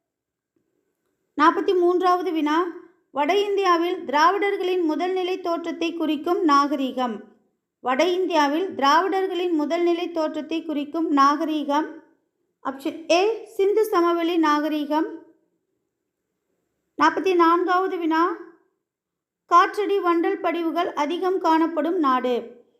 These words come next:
காற்றடி வண்டல் படிவுகள் அதிகம் காணப்படும் நாடு, ஆப்ஷன் பி, சீனா. நாற்பத்தி ஐந்தாவது வினா, கனடா மற்றும் அமெரிக்க ஐக்கிய நாடுகளின் எல்லையில் அமைந்துள்ள நீர்வீழ்ச்சி.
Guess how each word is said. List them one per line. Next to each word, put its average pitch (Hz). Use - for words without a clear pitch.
காற்றடி 339
வண்டல் 320
படிவுகள் 311
அதிகம் 320
காணப்படும் 302
நாடு, 277
ஆப்ஷன் -
பி, 392
சீனா. 339
நாற்பத்தி 370
ஐந்தாவது 359
வினா, 320
கனடா 370
மற்றும் 370
அமெரிக்க 339
ஐக்கிய 330
நாடுகளின் 320
எல்லையில் 320
அமைந்துள்ள 302
நீர்வீழ்ச்சி. 269